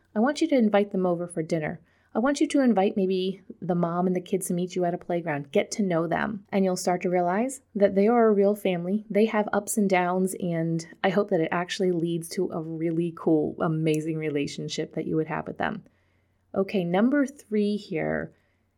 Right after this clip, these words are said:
and this is one, you're gonna roll your eyes at it because this is something that people would say to me. You know, they would say, "Well, the," um, and I'm, I'm gonna use this cliche phrase, but it's not the one that I actually wanna use to make my point.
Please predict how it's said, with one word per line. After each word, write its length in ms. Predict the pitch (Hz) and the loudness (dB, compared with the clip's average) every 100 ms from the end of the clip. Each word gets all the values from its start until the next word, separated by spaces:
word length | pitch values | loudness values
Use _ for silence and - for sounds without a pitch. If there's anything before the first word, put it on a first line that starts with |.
| _ - | _ -2
and 180 | 185 190 | 2 2
this 160 | 196 | 2
is 180 | 226 220 | 0 0
one, 280 | 151 139 151 | -4 -4 -4
you're 80 | 160 | -4
gonna 200 | 156 147 | -4 -4
roll 400 | 147 143 180 277 | 0 4 4 4
your 220 | 302 294 | 4 2
eyes 380 | 196 160 160 156 | 2 0 0 0
at 240 | 143 147 | 0 0
it 180 | 156 220 | -2 -4
because 300 | - 160 147 | -4 -4 -2
this 180 | 156 214 | -2 -4
is 100 | 214 | -2
something 340 | 226 247 240 | -2 2 2
that 120 | 240 | 2
people 340 | 240 220 262 262 | 0 -2 -2 -2
would 120 | 269 | -2
say 260 | - 254 254 | 0 0 0
to 140 | 285 | 0
me. 300 | 208 151 151 | 0 0 -4
You 100 | 160 | -4
know, 140 | 156 | -4
they 100 | 151 | -2
would 140 | 175 180 | -2 -2
say, 200 | 185 185 _ _ _ - | -2 -4 _ _ _ -6
"Well, 500 | 220 285 269 277 269 _ _ _ - | -4 -2 -2 -4 -6 _ _ _ -8
the," 300 | 170 196 190 | -2 -2 -2
um, 200 | 190 202 202 | -4 -4 -2
and 340 | 190 180 214 - _ _ _ _ - | -2 -2 -6 -14 _ _ _ _ -6
I'm, 140 | 190 - | -6 0
I'm 60 | 196 | 2
gonna 120 | 185 | 2
use 300 | 170 226 262 | 2 0 0
this 220 | 269 - | -2 -4
cliche 580 | - 233 220 214 214 190 | -4 -2 0 0 0 0
phrase, 640 | 190 165 139 127 - - | -2 -6 -6 -6 -8 -6
but 100 | - | -4
it's 100 | 175 | -2
not 140 | 190 180 | -2 -2
the 60 | |
one 140 | 185 170 | -2 0
that 60 | |
I 80 | 165 | -2
actually 280 | 165 160 165 | -4 -6 -8
wanna 180 | 156 151 | -6 -6
use 200 | 156 151 | -6 -6
to 80 | 147 | -8
make 140 | 139 | -8
my 80 | 147 | -8
point. 340 | - - - | -8 -10 -12